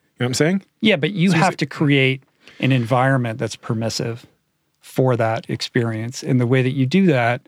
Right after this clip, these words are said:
Speaker 2: is to, yes, listen, but also lead with vulnerability yourself. You can't expect the guest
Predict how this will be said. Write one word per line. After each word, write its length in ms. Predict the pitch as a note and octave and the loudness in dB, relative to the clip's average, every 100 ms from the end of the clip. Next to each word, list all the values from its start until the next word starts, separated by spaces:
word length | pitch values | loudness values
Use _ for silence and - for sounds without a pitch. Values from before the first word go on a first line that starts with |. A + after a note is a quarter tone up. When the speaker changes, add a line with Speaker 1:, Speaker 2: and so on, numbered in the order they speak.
| _ _ _ _ _ - | _ _ _ _ _ -2
Speaker 2:
is 360 | C3 B2+ - - | 0 2 -2 -4
to, 560 | - C3 B2 A#2 A#2 - | 0 2 2 0 -2 -2
yes, 380 | D3+ C3 B2 - | 0 2 0 -4
listen, 560 | C3 B2 - A#2+ C3 - _ _ _ _ _ - | -4 -4 -2 -2 -4 -8 _ _ _ _ _ 0
but 120 | E3+ | 0
also 560 | G3 - C#3 C3 B2 - - | 0 0 0 0 -2 -8 -2
lead 300 | C#3+ D#3 C3+ | 2 2 2
with 140 | C3 | 0
vulnerability 720 | A2+ B2+ B2+ A#2+ A#2 A#2+ A#2+ A2+ | 0 0 2 -2 -2 -2 -2 -4
yourself. 680 | A#2 - C3+ A2+ - - - | -6 -2 -2 -4 -10 -14 -2
You 100 | D#3+ | -2
can't 220 | - - | 2 0
expect 320 | C#3 - C3 | 0 -2 -2
the 80 | A#2+ | -4
guest 580 | - C#3 C#3 - - | -2 0 0 -2 -10